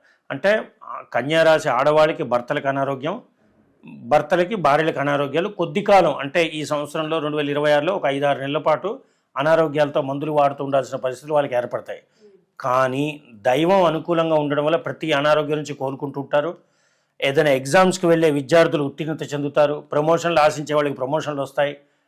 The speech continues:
ఏదైనా విదేశాలకు వెళ్దామని ప్రయత్నించే వాళ్ళు విదేశాలకు వెళ్తారు. వీళ్ళకి అన్ని రకాలుగా కూడా చాలా ఆనందదాయకంగా ఉంటుంది. ఆ, కాకపోతే ఒక నాలుగైదు నెలల పాటు శని వక్రించి ఉండడం వల్ల,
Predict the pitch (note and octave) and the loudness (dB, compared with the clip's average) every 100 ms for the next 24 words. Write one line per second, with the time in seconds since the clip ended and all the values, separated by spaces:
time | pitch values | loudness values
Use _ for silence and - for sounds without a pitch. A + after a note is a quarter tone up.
0 | _ D#3 D#3+ C#3 C#3 E3+ D#3+ E3 D#3 D#3 | _ -4 -2 -2 0 2 4 2 2 0
1 | D3+ D3+ C#3+ C#3 C#3 C#3 C#3 B2 C#3+ C3+ | 2 2 0 -6 -6 -8 -8 -6 -6 -4
2 | D3 C3+ C3+ C3 C#3 C3+ - _ _ - | -4 -4 -4 0 -2 -2 -12 _ _ -8
3 | D3 D#3 C#3 D3+ F3+ F#3 D3+ C#3+ - F3 | -6 -4 -4 -4 -2 0 0 -2 2 2
4 | F#3 F#3 E3+ E3 D3+ D3 D3 - _ - | 4 2 2 2 2 2 0 -10 _ 0
5 | D3 C#3+ B2 E3 E3+ E3 D#3 D3+ D3 D3 | 2 4 4 2 2 6 6 6 2 0
6 | C3+ C3 C#3 C#3+ G3+ - _ _ _ - | -2 -2 -4 -4 -4 -6 _ _ _ -2
7 | D3 D3 D3 C#3+ C#3+ E3+ F#3+ E3+ E3 E3+ | 2 4 2 2 2 4 2 0 2 2
8 | E3 - _ _ _ A3 G#3 _ _ _ | 2 -2 _ _ _ -20 -20 _ _ _
9 | _ - G3 F3 D#3+ D3+ E3 F#3+ F#3 F3 | _ -8 -6 -2 0 2 4 4 4 2
10 | D#3+ D#3+ F#3 G3+ F3+ E3+ F#3 F#3+ F#3+ _ | 2 2 2 4 4 4 2 -2 -6 _
11 | _ _ _ _ - E3+ F3 D#3 F#3+ F3+ | _ _ _ _ -2 2 4 4 2 0
12 | E3+ D#3+ E3 D#3+ D3+ D3 D#3 | 0 0 2 4 4 6 4